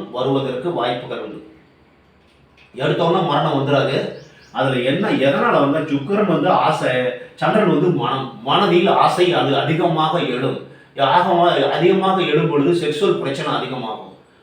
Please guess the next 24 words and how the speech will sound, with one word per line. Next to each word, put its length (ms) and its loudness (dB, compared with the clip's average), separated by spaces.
அதனால 360 4
மரணம் 300 0
வரலாம். 280 -10
இல்லைன்னா 320 0
வந்து 200 0
தண்ணி, 260 2
சந்திரன் 460 0
தண்ணி, 220 0
தண்ணி 340 2
போட்டு 380 2
அதனால 320 0
பிரச்சனை 280 -2
வரதுக்கு 380 -4
வாய்ப்பு 240 -6
இருக்கு. 180 -14
ஆசையினால் 540 2
தண்ணி 160 0
போடுவாங்க, 400 -2
தண்ணி 260 4
போடுறதுனால 560 0
பிரச்சனை 300 -2
வரும், 320 -6
மனம் 360 2
பாதிக்கப்படும் 680 0